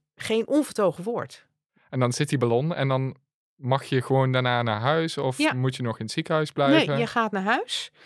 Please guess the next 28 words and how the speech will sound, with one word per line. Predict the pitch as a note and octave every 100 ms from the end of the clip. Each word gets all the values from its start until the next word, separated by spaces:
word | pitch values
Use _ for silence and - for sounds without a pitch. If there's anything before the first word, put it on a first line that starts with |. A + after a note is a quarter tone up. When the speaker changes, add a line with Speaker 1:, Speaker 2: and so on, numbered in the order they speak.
| - - -
Speaker 1:
met | G#3 C4 -
allerlei | D4+ D4+ C#4+ C#4
instructies | B3 A#3 A#3+ A3+ - G#3 G3 -
over, | F#3+ F#3 - F3 E3+ E3+ E3
eh, | E3+ E3 E3+ E3 E3
de | F#3
eerste | B3 B3 - F3+
dag | D#3+ D#3+ D#3+ -
alleen | - G3 A#3 B3+
drinken. | F#3+ G3 A#3 C4 A4+ - _ - - - -
Eh, | G#3+ G3 F#3+
en | G3 F#3+
dan | F#3+
mag | F#3 F3+
je | F3
er | E3
vanaf | F#3+ F3
de | - E3
tweede | - A3+ A3+ E3+
dag | D3 C3+ - -
iets, | - G3+ - -
eh, | - C#3 -
vla, | D3+ - D3+ D#3 D3+ D#3
yoghurt, | C3+ D#3 D3+ D3+ D3 D3
eh, | - D#3+
dat | D3 G#3+
soort | - B3+
dingen. | B3 B3 B3+